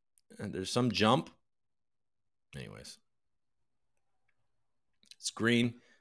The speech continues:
but it's down a couple of percent over the last month. Silver's probably the same. Twenty-four bucks.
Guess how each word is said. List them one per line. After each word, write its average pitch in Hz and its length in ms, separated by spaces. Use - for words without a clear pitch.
but 87 100
it's - 160
down 110 460
a 104 40
couple 107 240
of 87 60
percent 98 380
over 90 160
the 82 100
last 76 280
month. 50 340
Silver's 98 580
probably 71 280
the 76 80
same. 57 360
Twenty-four 90 340
bucks. 131 640